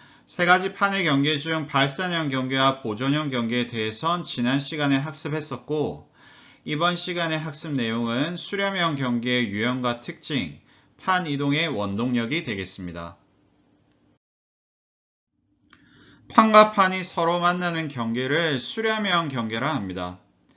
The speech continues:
먼저 수렴형 경계의 유형과 각 특징에 대해서 알아보겠습니다. 판의 종류에는 대륙판과 해양판이 있으므로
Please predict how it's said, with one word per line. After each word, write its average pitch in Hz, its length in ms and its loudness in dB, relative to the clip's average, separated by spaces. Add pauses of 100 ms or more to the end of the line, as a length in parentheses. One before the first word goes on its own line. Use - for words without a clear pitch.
(340)
먼저 139 560 0
수렴형 196 600 0
경계의 135 500 0
유형과 143 640 0
각 135 300 -6
특징에 202 560 -8
대해서 120 560 -2
알아보겠습니다. 98 960 -6 (1120)
판의 214 360 0
종류에는 147 840 0
대륙판과 151 720 0
해양판이 165 720 -4
있으므로 120 800 -4